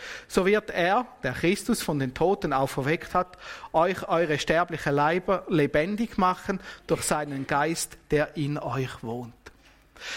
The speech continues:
Das braucht jetzt der Paulus, der, der Bibelvers oder das, was er da sagt, eben zum zeigen, dass der Heilige Geist jetzt in uns innen wohnt. Und das nicht einfach nur kurz angestrahlt in dieser Erde, sondern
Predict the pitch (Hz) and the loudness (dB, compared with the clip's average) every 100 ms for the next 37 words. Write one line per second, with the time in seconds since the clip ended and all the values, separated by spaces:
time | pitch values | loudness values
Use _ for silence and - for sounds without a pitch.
0 | - - - 196 - - - _ _ 190 | -8 -10 -2 -2 -2 -14 -20 _ _ 2
1 | 226 - 196 - 185 180 175 185 220 214 | 2 0 -2 2 2 4 0 2 0 -2
2 | - - 208 - 156 160 156 156 151 151 | -2 -2 -2 2 2 4 2 0 0 -2
3 | - 185 220 190 180 180 165 151 143 151 | 0 0 2 2 0 0 -2 -2 2 0
4 | 151 160 151 143 143 160 185 - 180 175 | 2 0 2 0 2 0 0 -2 -2 0
5 | 214 170 - 165 156 180 208 190 185 160 | -2 -4 -2 -2 -2 -4 -6 -2 0 0
6 | 170 190 190 160 170 185 - 185 - 196 | 0 0 0 -2 -2 -6 -6 -8 -4 0
7 | 185 175 - 175 156 135 131 160 185 - | 0 -2 -2 0 2 0 2 0 0 -8
8 | - - - - 165 196 196 214 208 - | -14 -12 -12 0 2 4 2 0 2 2
9 | 196 208 - 202 196 185 - - - - | 2 0 0 4 6 4 0 -12 -12 -4
10 | - 170 240 - - - _ - - 156 | 2 4 4 2 -8 -8 _ -4 2 4
11 | 151 - - 185 214 262 - - _ _ | 2 -2 2 4 2 -2 -10 -20 _ _
12 | 160 175 156 143 135 135 170 247 240 - | 0 2 0 -2 0 0 2 2 0 -8
13 | - - - 175 151 143 | -16 -12 -2 0 0 -6